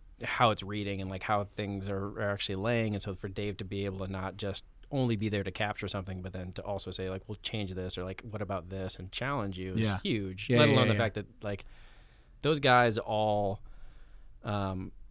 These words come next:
Speaker 1: they all sought to do from the very beginning something that wasn't just,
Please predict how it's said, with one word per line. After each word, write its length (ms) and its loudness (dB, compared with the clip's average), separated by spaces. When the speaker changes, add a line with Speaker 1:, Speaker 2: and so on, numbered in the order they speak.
Speaker 1:
they 120 4
all 200 4
sought 460 4
to 80 -2
do 380 -2
from 140 -2
the 60 -4
very 200 -2
beginning 480 -4
something 300 -4
that 120 -4
wasn't 480 -4
just, 360 -6